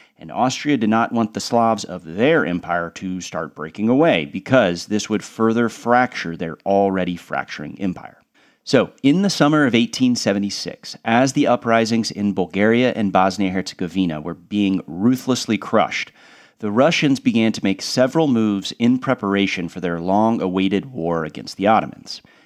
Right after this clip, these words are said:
And broadly speaking, before launching this war, the Russians wanted to avoid at all costs a repeat of the Crimean War, which had seen the Russians become diplomatically isolated.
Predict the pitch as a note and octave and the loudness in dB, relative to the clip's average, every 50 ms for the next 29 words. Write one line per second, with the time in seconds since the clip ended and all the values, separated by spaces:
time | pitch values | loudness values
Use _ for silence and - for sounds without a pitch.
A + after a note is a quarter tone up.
0 | _ _ - A#2+ A#2+ A#2 A2 C3+ D#3 F3 G#3+ A3 G#3 G3 F#3 D#3 - - - - | _ _ 0 0 0 2 2 2 2 2 2 0 0 -2 -2 -2 -4 -8 -4 0
1 | C3+ B2 G#2 - E2 F2 F2+ - G#2 G#2 - - E3 G3+ G#3 G3 E3+ D#3 D#3 D3+ | 0 0 0 -2 -8 -12 -10 -10 -10 -10 -6 -2 0 0 0 2 2 0 0 0
2 | - C3+ B2 G#2+ G2+ - - - G#2 B2 C#3+ B2 F2+ D#2 D#2 E2+ - G2 G2+ A#2 | -2 -2 -2 -2 -4 -6 -10 -4 0 2 2 2 2 0 -2 -6 -8 -2 0 0
3 | C3 D#3+ - - G#3 G3 - B2 C3 C3 C3 B2 - - B2+ - G#2 G2+ F#2+ G2 | 0 0 0 -4 -4 -6 -2 0 0 0 0 0 -2 -4 -4 -4 -4 -6 -4 -2
4 | G#2 A2+ A#2+ A#2 A2 F2+ E2+ E2+ - - G2+ A2 B2 C3+ C3+ - - - - C3+ | 0 2 2 2 2 0 -2 -2 -4 -2 0 2 2 2 0 -2 -10 -4 0 2
5 | A#2 E2+ D2 - - - - - G#2 G2+ G2 F#2+ G#2 B2 C3 B2+ - B2 B2+ B2 | 2 2 0 -4 -10 -12 -12 -10 -8 -8 -6 0 0 0 0 0 -2 -2 -2 -2
6 | - F#2 G2 F#2 E2+ G2 G2 F#2+ - - - F2+ E2 D#2+ E2+ D#2+ D#2 D2+ E2+ F#2+ | 0 -2 -2 -2 -2 -4 -4 -4 -4 -6 -8 -8 -6 -6 -8 -8 -8 -8 -2 0
7 | C3 D#3 C3 E2+ C#2+ - _ _ - - - - - - _ _ A#2+ A#2 - - | 2 2 2 2 -2 -6 _ _ -20 -20 -20 -20 -20 -20 _ _ -2 -2 0 -2
8 | A2+ A2 - - - B2 A#2+ A2 G2 F2+ F#2+ F2+ E2+ F2+ G2+ A#2+ C3+ A#2+ - - | -2 -2 -2 0 0 2 2 0 0 -2 -2 -4 -2 0 0 2 2 0 -2 -4
9 | E2 D#2 D#2 - - - E2+ - - G#2 F#2 F2+ E2 - E2 - - - E2 D2 | -6 -8 -8 -10 -12 -14 -14 -8 -6 -4 -4 -4 -4 -6 -10 -10 -10 -12 -10 -10
10 | D#2 D#2+ - - D2+ - F2 G2 F#2 - - - - - - - - _ | -12 -12 -14 -14 -6 -2 -2 -2 -2 -4 -10 -12 -16 -16 -20 -20 -20 _